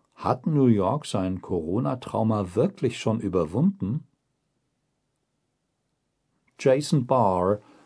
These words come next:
hat die Krisen von New York erforscht und gezählt. Auf mehr als einhundertvierzig in vierhundert Jahren kommt der Wirtschaftsprofessor der Rutgers University.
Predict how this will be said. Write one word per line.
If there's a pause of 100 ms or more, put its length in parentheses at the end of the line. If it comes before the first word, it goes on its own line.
hat
die
Krisen
von
New
York
erforscht (180)
und
gezählt. (880)
Auf
mehr
als
einhundertvierzig
in
vierhundert
Jahren
kommt
der
Wirtschaftsprofessor
der
Rutgers
University.